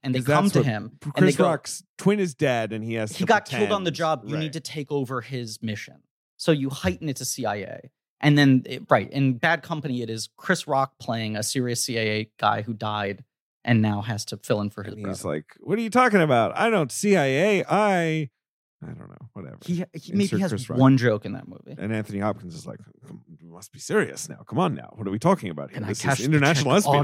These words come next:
Speaker 2: espionage."
Speaker 1: set? Can you make it out to cash?"
Speaker 2: Now that I wanna know, 'cause Hopkins was at the Oscars,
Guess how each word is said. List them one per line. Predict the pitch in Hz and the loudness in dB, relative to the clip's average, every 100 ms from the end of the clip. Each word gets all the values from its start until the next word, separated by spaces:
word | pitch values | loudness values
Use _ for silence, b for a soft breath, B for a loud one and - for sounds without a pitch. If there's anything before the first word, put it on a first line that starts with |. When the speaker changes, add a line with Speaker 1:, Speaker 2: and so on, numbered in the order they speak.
| 131 | 4
Speaker 2:
espionage." | 123 | 2
Speaker 1:
set? | 131 123 - - - | 0 -2 -4 -10 -8
Can | 104 | -4
you | 107 | 0
make | 107 127 | 2 2
it | 127 | 4
out | 117 107 | 2 0
to | - | -8
cash?" | - - 113 - - - _ _ _ - | -10 -4 -4 -4 -10 -18 _ _ _ -2
Speaker 2:
Now | 208 330 | 2 4
that | 370 | 4
I | 233 | 4
wanna | 170 170 | 4 2
know, | 170 240 320 123 95 98 | 2 4 4 2 0 -2
'cause | 180 - | -4 -4
Hopkins | - 285 - - 185 | -4 0 0 2 4
was | 156 170 | 4 4
at | 170 | 4
the | 190 | 4
Oscars, | 330 440 - 69 52 - - | 4 2 -2 -8 -10 -12 -16